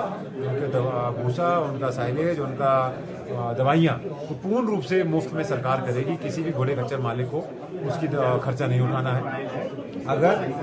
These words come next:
कोई ऐसी परिस्थिति बनती है कि कोई घोड़ा खच्चर मालिक अपने घोड़े को अपने घर ले जाना चाहता है, तो उस परिस्थिति में भी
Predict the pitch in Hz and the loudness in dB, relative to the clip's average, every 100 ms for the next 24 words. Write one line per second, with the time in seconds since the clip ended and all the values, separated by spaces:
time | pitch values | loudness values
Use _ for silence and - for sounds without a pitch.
0 | 131 151 143 151 151 139 131 139 175 143 | -2 0 0 0 0 -2 -2 -4 -2 -2
1 | 131 151 - - - - - 101 151 123 | 0 0 0 0 -6 -10 -6 -2 0 2
2 | 139 139 - 147 127 135 143 131 - - | 2 0 -2 0 0 0 0 -2 -4 -4
3 | 185 131 135 147 123 131 151 151 143 139 | -4 -2 -2 -2 0 2 2 2 2 0
4 | - 127 165 147 147 139 139 147 143 202 | 0 2 2 2 0 2 2 2 2 2
5 | 202 - - - - - 240 - 185 170 | -2 -4 -4 -4 -2 0 2 2 4 4
6 | 160 170 165 156 233 | 2 4 6 4 2